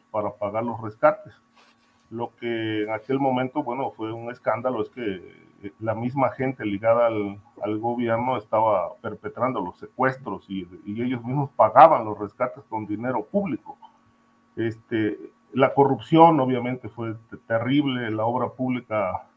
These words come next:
la acapararon para, eh, grupos ligados al gobernador, en fin, fue un sexenio desastroso, ¿no? Aquel, la, muchas, empezaron ahí los asesinatos de periodistas en,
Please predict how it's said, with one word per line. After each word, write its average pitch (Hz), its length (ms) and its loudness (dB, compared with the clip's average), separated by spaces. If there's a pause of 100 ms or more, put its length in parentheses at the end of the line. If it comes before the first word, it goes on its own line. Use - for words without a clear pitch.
la 98 260 -2
acapararon 120 800 2
para, 95 340 -4 (460)
eh, 92 160 -12
grupos 120 360 -2
ligados 107 380 -4
al 104 100 -6
gobernador, 117 720 2 (340)
en 107 140 -8
fin, 110 340 -6
fue 139 240 0
un 139 320 -2
sexenio 131 680 -6 (380)
desastroso, 117 920 -4
¿no? 113 720 -6
Aquel, 120 460 -6
la, 92 220 -6 (560)
muchas, 131 380 -6 (300)
empezaron 135 500 2
ahí 127 200 4
los 143 200 0
asesinatos 113 640 -6
de 107 80 -10
periodistas 107 760 -6
en, 95 120 -16